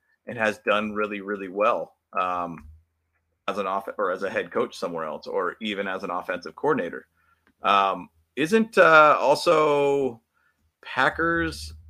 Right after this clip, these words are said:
did Packers, uh, head coach come from that same system?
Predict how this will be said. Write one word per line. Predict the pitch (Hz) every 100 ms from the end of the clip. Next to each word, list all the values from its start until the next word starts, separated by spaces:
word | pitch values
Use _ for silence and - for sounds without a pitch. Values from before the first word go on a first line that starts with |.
| -
did | 113 -
Packers, | 151 180 202 196 190 -
uh, | 117 156
head | 156 175 175
coach | 180 175
come | 185 170
from | - 170 160 160
that | 156 147
same | - 160 151
system? | 160 156 175 165 80